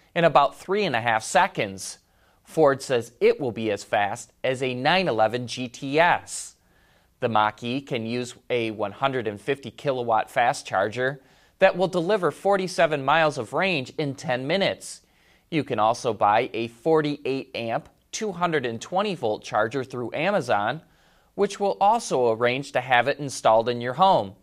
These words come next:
though no price was announced. It will provide thirty-two miles of range for every hour of charging. And by using the Ford Pass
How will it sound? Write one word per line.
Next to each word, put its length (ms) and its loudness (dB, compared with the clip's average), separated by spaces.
though 160 4
no 180 4
price 420 2
was 200 -6
announced. 720 -2
It 180 6
will 140 0
provide 500 2
thirty-two 540 -2
miles 400 0
of 160 -6
range 300 -6
for 260 -4
every 380 2
hour 340 4
of 120 -2
charging. 680 0
And 200 0
by 140 6
using 480 2
the 80 2
Ford 480 2
Pass 480 0